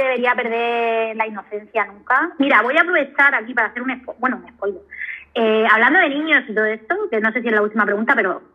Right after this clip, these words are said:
perfecto. Estos dos libros precisamente que hablan de esa niñez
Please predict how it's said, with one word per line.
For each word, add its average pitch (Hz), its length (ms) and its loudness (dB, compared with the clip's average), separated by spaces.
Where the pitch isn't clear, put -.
perfecto. 208 480 0
Estos 247 220 0
dos 262 120 6
libros 359 360 4
precisamente 269 600 0
que 226 60 4
hablan 254 260 4
de 226 100 -2
esa 240 180 0
niñez 233 460 -4